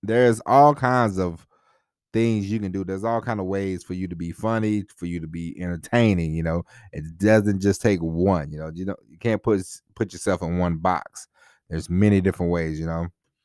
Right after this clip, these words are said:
There's all kinds of variations of comedy. There's all kind of variations of storytelling.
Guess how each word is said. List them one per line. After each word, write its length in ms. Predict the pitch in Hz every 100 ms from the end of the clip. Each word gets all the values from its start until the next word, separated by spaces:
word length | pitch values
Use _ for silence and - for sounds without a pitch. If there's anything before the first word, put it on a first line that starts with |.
| _ _ _ -
There's 200 | 87 87
all 280 | - 101 104
kinds 380 | 107 101 92
of 300 | 85 80 - _ _ _ _ _ _ _ _ _ _ _ -
variations 1080 | 87 98 95 90 92 85 78 76 - - - -
of 420 | 82 80 87 - _ _ -
comedy. 460 | 104 107 101 98
There's 200 | 90 85
all 140 | 90 90
kind 180 | 98
of 60 | 87
variations 580 | 85 87 87 90 82 82
of 80 | 82
storytelling. 800 | 104 107 104 - 104 101 101